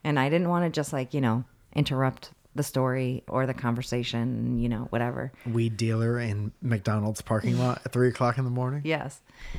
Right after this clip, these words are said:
Speaker 1: And, uh, after fifteen minutes, I, like, looked at the doors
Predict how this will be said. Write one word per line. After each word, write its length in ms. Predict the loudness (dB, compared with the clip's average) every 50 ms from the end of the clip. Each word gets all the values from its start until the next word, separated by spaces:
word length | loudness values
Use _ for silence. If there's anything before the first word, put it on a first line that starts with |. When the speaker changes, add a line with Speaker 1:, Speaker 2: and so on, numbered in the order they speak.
| -8 -8 -10 -6 -2
Speaker 1:
And, 560 | 0 2 2 2 2 2 2 0 0 0 2
uh, 400 | 2 2 2 0 0 -2 -4 -6 -8 -10 _ _ _ _ _ _ _ _ _ _ _ _ _ _ _ _ _ _ _ _ _ _ _ _ _ _ _ _ _ _ _ _ _ _ _ _ _ _ _ 4
after 300 | 4 4 4 2 -2 -2
fifteen 500 | 2 2 2 2 2 0 0 2 2 4
minutes, 480 | 4 4 4 4 2 0 -2 -6 -12 -6 -2
I, 100 | 0 0
like, 200 | 0 0 0 -2
looked 340 | -4 -2 0 0 -2 0 0
at 140 | 0 0 0
the 80 | -2 -2
doors 720 | 0 2 2 4 4 4 2 2 0 -2 -6 -10 -14 -16